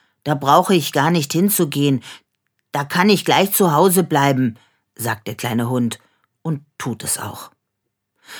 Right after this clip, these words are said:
So geht das kleine Känguru allein zum Faschingsfest. Und tatsächlich bekommt es auch den ersten Preis, die Tafel Vollmilchschokolade mit Rosinen. Ganz schnell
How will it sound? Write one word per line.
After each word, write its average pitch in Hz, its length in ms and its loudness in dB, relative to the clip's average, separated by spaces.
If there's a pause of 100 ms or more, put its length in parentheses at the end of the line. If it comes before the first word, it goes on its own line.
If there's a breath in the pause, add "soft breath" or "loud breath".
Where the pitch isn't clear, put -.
(200 loud breath)
So 208 200 -6
geht 147 220 -6
das 127 160 -6
kleine 117 300 -4
Känguru 117 600 -6 (280 loud breath)
allein 110 540 -2 (140)
zum 120 220 -6
Faschingsfest. 110 840 -6 (580)
Und - 400 -8
tatsächlich 131 1080 -2
bekommt - 640 -2
es - 200 -4
auch 165 280 0
den 123 260 -4
ersten 160 580 -4
Preis, 151 440 0 (440 loud breath)
die 120 120 -8
Tafel 147 320 2
Vollmilchschokolade 151 1200 0
mit 135 360 -4
Rosinen. 123 640 -4 (960 loud breath)
Ganz 131 320 -4
schnell 143 460 -2